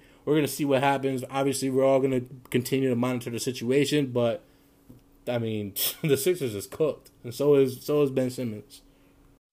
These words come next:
Now, next up, let's go ahead and switch gears completely. This ain't the Joe Rogan show, so my transitions is not like that, but we're gonna be talking about LeBron James now. And,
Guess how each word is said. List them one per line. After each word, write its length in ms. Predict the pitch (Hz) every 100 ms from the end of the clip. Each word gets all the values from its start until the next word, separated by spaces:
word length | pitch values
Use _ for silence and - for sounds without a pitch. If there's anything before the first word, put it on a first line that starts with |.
| - - _ - - -
Now, 100 | 151
next 320 | 180 214 214
up, 100 | 196
let's 180 | 190 208
go 180 | 226
ahead 140 | 185 190
and 140 | 151
switch 480 | - - 156 156 -
gears 400 | 139 156 160 147
completely. 760 | - 143 127 - 156 160 160
This 140 | 156 165
ain't 120 | 202
the 100 | 139
Joe 200 | 127 143
Rogan 340 | 139 151 151
show, 240 | 143 147 151
so 100 | 127
my 100 | 127
transitions 640 | 127 143 135 139 156 131
is 140 | 120
not 220 | 123 127 120
like 260 | 117 139
that, 260 | 143 151 147
but 80 | 139
we're 120 | 151
gonna 100 | 180
be 80 | 170
talking 240 | 170 151
about 200 | 147 143
LeBron 420 | 135 120 123 123
James 360 | 117 117 117 104
now. 300 | 104 101 95 _ - - - -
And, 480 | 127 123 120 113